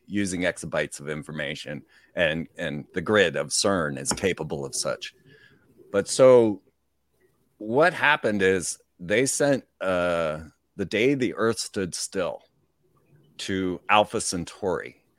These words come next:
It was simulcast while it was in the theaters as people were watching The Day the Earth Stood Still with Keanu Reeves.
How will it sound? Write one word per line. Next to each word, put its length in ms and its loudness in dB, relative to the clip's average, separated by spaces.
It 120 -4
was 160 -2
simulcast 840 -2
while 240 -2
it 80 -4
was 180 -6
in 140 0
the 80 2
theaters 600 -2
as 180 -6
people 320 -4
were 160 0
watching 540 0
The 100 -4
Day 280 -2
the 180 -2
Earth 200 0
Stood 280 -8
Still 340 -6
with 400 0
Keanu 440 0
Reeves. 560 -8